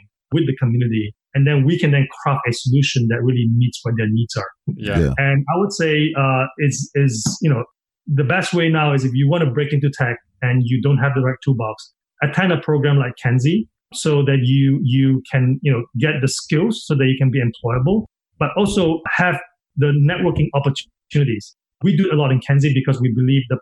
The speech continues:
Speaker 1: the networking is equally as important as your technology skills. But I'm sure other schools give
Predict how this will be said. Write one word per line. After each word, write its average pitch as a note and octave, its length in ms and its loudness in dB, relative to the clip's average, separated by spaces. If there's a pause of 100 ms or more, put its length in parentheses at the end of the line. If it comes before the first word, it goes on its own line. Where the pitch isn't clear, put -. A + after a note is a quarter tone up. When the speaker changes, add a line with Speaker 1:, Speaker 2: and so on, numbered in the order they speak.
Speaker 1:
the B2+ 80 2
networking D3 580 2
is C#3 180 -2
equally D#3 520 0
as C#3 160 -2
important C3 400 0
as - 100 -4
your A#2 160 -4
technology C3+ 440 0
skills. - 520 -4 (420)
But D3 240 0
I'm D3 140 2
sure F#3 180 0
other E3+ 160 0
schools D3 320 -2
give C3 160 0